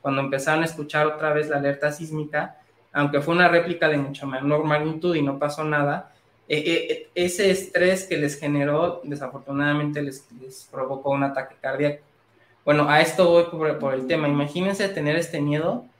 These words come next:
tan grande que inclusive les puede generar un ataque cardíaco, sea lo que sea, sea el terremoto, sea la guerra, sea la contaminación, el covid. Imagínense tenerlo, pero veinticuatro siete, todos los días, a todas horas, y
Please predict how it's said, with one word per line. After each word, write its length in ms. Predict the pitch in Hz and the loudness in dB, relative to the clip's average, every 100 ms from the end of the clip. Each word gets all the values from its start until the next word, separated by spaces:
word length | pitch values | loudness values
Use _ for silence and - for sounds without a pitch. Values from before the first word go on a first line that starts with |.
| _ | _
tan 200 | - 165 | 0 2
grande 320 | 175 165 175 170 | 4 2 2 0
que 80 | |
inclusive 400 | 143 139 135 156 | -2 -4 -4 -2
les 140 | 156 151 | -2 -2
puede 220 | 151 151 | -2 -4
generar 360 | 147 147 135 139 | -4 -6 -2 0
un 80 | |
ataque 380 | 143 135 135 - | -2 -2 -8 -8
cardíaco, 560 | - 127 127 127 175 - | -10 -8 -8 -8 -6 -6
sea 220 | - 196 | 4 6
lo 160 | 196 190 | 6 2
que 120 | 143 | -2
sea, 200 | 160 151 | 0 0
sea 180 | 165 160 | 2 2
el 80 | 151 | 2
terremoto, 640 | 143 135 135 160 190 190 156 | -4 -4 -2 2 2 0 -4
sea 220 | 156 147 | 0 0
la 160 | 135 131 | 0 0
guerra, 340 | 156 175 156 | 2 0 -2
sea 160 | 151 147 | -4 -4
la 140 | 143 | -4
contaminación, 720 | 143 139 131 - 131 - 151 | -6 -12 -16 -20 -20 -12 -8
el 120 | 147 | -6
covid. 300 | 147 135 165 190 _ _ _ _ 147 | -8 -12 -12 -12 _ _ _ _ -2
Imagínense 540 | 151 147 185 196 185 | -2 0 0 0 -2
tenerlo, 500 | - 151 160 170 185 | -2 -2 0 0 0
pero 140 | 160 | 0
veinticuatro 540 | 151 156 - 165 170 175 | 0 -4 -2 -2 -2 -4
siete, 420 | 170 175 143 143 _ _ _ _ - | -4 -6 -6 -14 _ _ _ _ 4
todos 220 | 190 196 | 6 8
los 220 | 180 156 | 4 2
días, 400 | 165 175 190 - | 2 2 0 -4
a 140 | - 139 | -6 0
todas 340 | 185 190 185 170 | 2 4 2 0
horas, 340 | 165 175 - - | 0 0 -2 -12
y 140 | 160 | -16